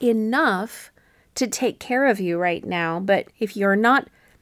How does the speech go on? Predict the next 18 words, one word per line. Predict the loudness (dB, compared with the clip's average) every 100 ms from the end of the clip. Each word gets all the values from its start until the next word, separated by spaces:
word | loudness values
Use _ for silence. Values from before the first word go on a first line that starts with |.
| _ _ _
believing, | 2 2 4 2 2 -2
if | -2
you're | 0
not | 0 0
managing | 0 2 4 4 4 2 0 -4 -4 -2
well, | 0 0
if | 0
you're | 0
not | 2 2 0
having, | -2 0 2 2
like, | 0 -2
some | -4 -4 -2
discipline | 0 0 -2 -2 -2 -2
and | 0
leadership | 0 0 -2 -6 -6
in |
your | -6 -4
life, | -4 -4 -4